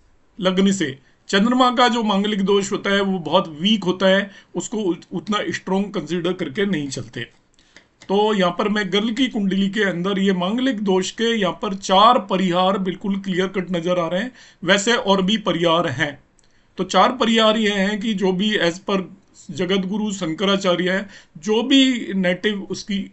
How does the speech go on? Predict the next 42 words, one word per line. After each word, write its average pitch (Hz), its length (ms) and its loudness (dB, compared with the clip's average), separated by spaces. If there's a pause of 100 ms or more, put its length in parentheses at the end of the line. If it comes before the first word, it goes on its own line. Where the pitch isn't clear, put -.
(320)
कुंडली 185 360 0
में 190 280 2
यदि 170 180 -2
मांगलिक 185 460 -2
दोष 196 300 0
है 208 60 0
और 202 120 -2
उसकी 180 240 -6
एज 175 320 -2
ट्वेंटी 170 300 -4
सिक्स - 300 -8
ईयर 185 120 0
से 180 200 -4
ज्यादा 165 240 -4
हो, 185 260 -6 (280)
तो 190 60 -2
मांगलिक 214 440 2
दोष 190 280 0
पर 226 180 -4
उतना 190 420 -2
ज्यादा 175 300 -2
ध्यान 175 400 -4
नहीं 175 300 -2
देना 151 280 -6
चाहिए। 117 340 -10 (880)
तो 180 60 -6
पहला 214 320 4
मैंने 220 240 2
यहाँ 190 120 2
पर 190 180 -2
जो 190 240 2
इसका 180 220 -2
परिहार 180 460 0
लिया 165 180 2
है, 180 200 0
age 180 280 2
of 175 80 -10
native 175 400 -4
is 170 80 -6
above 165 280 -6
twenty 135 360 -10
six। 131 160 -14